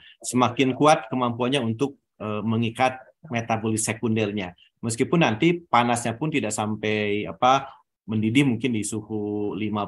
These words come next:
puluh, enam puluh gitu kan. Eh, seperti itu, tujuh puluh, ya. Atau memang ada juga memang yang,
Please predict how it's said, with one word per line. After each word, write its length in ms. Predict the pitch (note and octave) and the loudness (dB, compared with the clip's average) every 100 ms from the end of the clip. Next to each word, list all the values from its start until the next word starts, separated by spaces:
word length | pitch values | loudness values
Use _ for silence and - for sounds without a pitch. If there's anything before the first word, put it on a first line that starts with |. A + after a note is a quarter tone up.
| - | -4
puluh, 480 | A2 G#2 G#2+ A2 | -4 -2 0 0
enam 320 | A2 G2+ G#2 G2+ | -2 -2 -2 -4
puluh 480 | G#2 G2+ A#2+ A#2+ | -2 0 -2 -2
gitu 240 | - F2+ F#2 | -8 -6 0
kan. 320 | B2 D#3 E3+ - _ _ - | 2 2 0 -10 _ _ -12
Eh, 240 | G2 G2 | -8 -6
seperti 560 | G2 - - - G#2+ G2 | -6 -8 -8 -4 -4 -2
itu, 320 | - D#3 F3 | 2 2 2
tujuh 320 | - G2 G#2+ | -4 -6 -6
puluh, 480 | - A2 D3 E3+ - - | -4 0 0 0 -6 -12
ya. 160 | F#2 F#2+ | -8 -6
Atau 320 | G2+ F#3+ E3+ - | 0 0 0 -2
memang 400 | B2+ F3+ F#3+ - _ _ - | 2 2 0 -8 _ _ -2
ada 160 | B2 A#2 | 0 2
juga 240 | C#3 G3 E3 | 4 4 4
memang 240 | C3 D#3 | 2 2
yang, 240 | D3 A#2 | 0 0